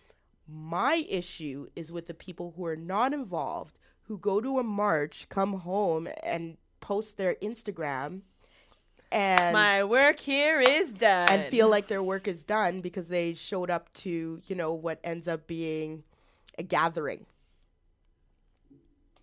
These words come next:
Speaker 2: Yeah.
Speaker 1: Is, so what is, and my thing is, what is coming out of this march?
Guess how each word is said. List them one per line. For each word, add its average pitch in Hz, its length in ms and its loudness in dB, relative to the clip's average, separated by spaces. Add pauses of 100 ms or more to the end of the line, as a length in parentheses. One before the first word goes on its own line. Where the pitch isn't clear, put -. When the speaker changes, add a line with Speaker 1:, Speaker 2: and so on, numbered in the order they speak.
(460)
Speaker 2:
Yeah. 175 140 -2
Speaker 1:
Is, 208 80 -2 (240)
so 190 520 2
what 202 440 2
is, 226 260 0 (280)
and 226 160 0
my 220 180 -2
thing 254 420 -8
is, 190 180 -6 (160)
what 202 340 -4 (320)
is - 160 -6
coming 185 380 -8
out 160 140 -4
of 156 160 -12
this 147 260 -10
march? - 360 -18